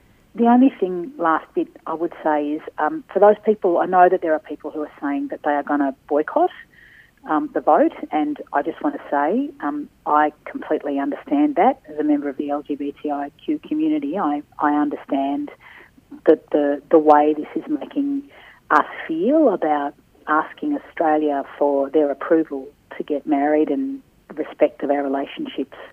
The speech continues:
Um, this is a really hard process. The only thing I would say about that is just a couple of things. The first is, um, never give your opponent an easy break. They want the no vote to win, and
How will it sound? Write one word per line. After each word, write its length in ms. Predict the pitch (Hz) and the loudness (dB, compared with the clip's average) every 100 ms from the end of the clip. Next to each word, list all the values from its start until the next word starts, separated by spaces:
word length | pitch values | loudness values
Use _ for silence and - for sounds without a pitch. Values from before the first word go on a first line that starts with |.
| - - - - - _ - | -20 -20 -20 -20 -20 _ -14
Um, 400 | 147 143 143 - _ _ _ - | -4 -2 -2 -6 _ _ _ -12
this 100 | 190 | -6
is 100 | 202 | 0
a 60 | 185 | 2
really 200 | 160 156 | 4 0
hard 360 | - 151 143 - | 0 2 2 2
process. 540 | - 139 - 220 302 - - - - - - - - - | 2 2 4 4 4 0 -20 -20 -20 -20 -20 -6 -6 -2
The 160 | 196 | 0
only 240 | 214 240 240 | 6 8 6
thing 180 | 226 185 | 4 2
I 60 | |
would 160 | 156 151 - | 2 0 0
say 180 | 147 147 | -2 0
about 280 | 151 143 - | -2 -4 -2
that 220 | 139 139 - - | 0 0 -2 -18
is 100 | - _ | -20 _
just 160 | - - | -6 -4
a 40 | |
couple 280 | - - - | -4 -4 -4
of 80 | 143 | -6
things. 200 | 143 147 - | -4 -6 -8
The 80 | - | 0
first 260 | 202 214 - | 4 4 4
is, 160 | 170 160 - - _ - | -2 -2 -8 -18 _ -4
um, 280 | 156 151 151 _ _ _ _ | 0 0 -2 _ _ _ _
never 320 | 190 190 208 214 | 2 4 6 4
give 200 | 196 175 | 2 2
your 140 | 156 | 2
opponent 540 | 151 - 151 151 143 - - _ _ _ | 2 0 0 2 0 -4 -16 _ _ _
an 140 | 156 147 | -6 -2
easy 500 | 156 135 143 139 - _ _ | -2 -2 -6 -10 -14 _ _
break. 320 | - 135 117 - - - - - _ 214 | 2 2 0 -10 -20 -20 -20 -20 _ -8
They 400 | - - 185 196 | -6 4 6 8
want 340 | 160 151 143 - | 6 6 4 -4
the 100 | - | -4
no 200 | 160 151 | 0 2
vote 280 | 143 151 151 - | 2 0 -2 -6
to 60 | |
win, 360 | 143 147 226 302 _ _ _ _ - | -4 0 0 0 _ _ _ _ -2
and 260 | 156 147 | 0 0